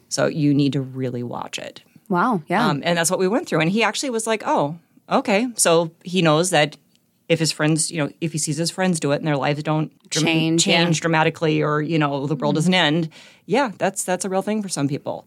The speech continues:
Speaker 1: It's also a real thing that, um, his aunt and his grandma are dead
Speaker 2: Right.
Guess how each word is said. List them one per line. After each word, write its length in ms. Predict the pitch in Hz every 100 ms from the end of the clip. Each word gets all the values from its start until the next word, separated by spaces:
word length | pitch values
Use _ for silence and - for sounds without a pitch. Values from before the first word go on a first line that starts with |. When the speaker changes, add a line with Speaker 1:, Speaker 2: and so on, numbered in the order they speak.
| _
Speaker 1:
It's 300 | 165 160 - -
also 320 | 151 151 165
a 80 | 147
real 200 | 143 139
thing 260 | 139 143 143
that, 260 | 139 135
um, 320 | - - - 160
his 320 | 151 131 - -
aunt 320 | 127 139 202
and 100 | -
his 140 | 147 156
grandma 240 | 196 226
are 100 | 127
dead 540 | 127 220 - - - - _
Speaker 2:
Right. 320 | 202 185 160